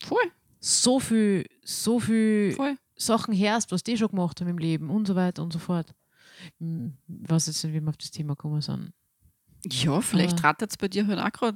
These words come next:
Speaker 1: dass bestimmte
Speaker 2: Ja.
Speaker 1: Lebensentscheidungen vielleicht wieder in eine andere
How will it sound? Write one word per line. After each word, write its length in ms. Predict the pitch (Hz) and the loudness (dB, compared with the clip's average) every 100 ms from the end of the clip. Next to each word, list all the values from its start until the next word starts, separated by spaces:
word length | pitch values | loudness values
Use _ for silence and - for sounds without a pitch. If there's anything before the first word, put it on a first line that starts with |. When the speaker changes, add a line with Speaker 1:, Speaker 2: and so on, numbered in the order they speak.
| - | -2
Speaker 1:
dass 240 | 180 185 | -4 -4
bestimmte 460 | - 175 180 165 165 | -4 0 4 4 4
Speaker 2:
Ja. 80 | 165 | 4
Speaker 1:
Lebensentscheidungen 1040 | 175 226 220 214 190 180 185 185 185 180 | 2 0 -4 -2 0 2 2 2 0 0
vielleicht 400 | - 175 175 - | -2 -2 -2 -4
wieder 480 | 185 185 175 175 185 - _ _ _ - - - - | -6 0 2 2 0 -4 _ _ _ -16 -16 -18 -8
in 40 | - | -4
eine 40 | |
andere 240 | 202 214 | -4 -6